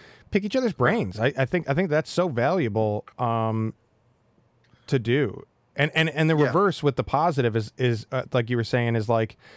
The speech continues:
Speaker 1: um, it j-, it can just seem insincere. If, even if the show went well, it's, it's like, uh, it, it can just kinda feel kinda, like, wonky to, to be like, "N-, we'll go around and say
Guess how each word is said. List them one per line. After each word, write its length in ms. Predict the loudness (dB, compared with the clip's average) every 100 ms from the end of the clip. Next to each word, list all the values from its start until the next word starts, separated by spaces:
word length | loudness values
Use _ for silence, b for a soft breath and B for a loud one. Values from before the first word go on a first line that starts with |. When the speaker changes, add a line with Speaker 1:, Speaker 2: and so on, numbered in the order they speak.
| b b b b b b b
Speaker 1:
um, 580 | 0 2 2 2 0 -4 _ _ _ _ _ _ _ _ _ _ _ -20 -10 -4
it 120 | -2
j-, 100 | 0
it 120 | -2 0
can 120 | 2
just 180 | 2 0
seem 180 | 2
insincere. 580 | 2 2 0 2 4 4
If, 100 | 2 0
even 260 | 2 0
if 80 | 2
the 80 | 0
show 200 | 2 2
went 160 | 2
well, 300 | 2 4 4
it's, 200 | 0 -4 -4
it's 260 | -4 -2
like, 340 | 0 0 0 0
uh, 400 | 2 2 0 -4 -8
it, 120 | -12 -6
it 60 |
can 140 | -4 -2
just 140 | -2
kinda 160 | -2 -2
feel 440 | 0 0 0 -6 -18 -4
kinda, 200 | -2 0
like, 360 | 0 -2 -4 -20 _ _ _ _ -4
wonky 540 | 0 2 0 0 0
to, 100 | 0 -2 -4
to 120 | -2
be 140 | 0 0
like, 220 | 0 -2 -8 -14
"N-, 140 | -14 -16 -20 -16 -2
we'll 120 | 0
go 120 | 2
around 260 | 2 2 2
and 100 | 0
say 400 | 0 0 -2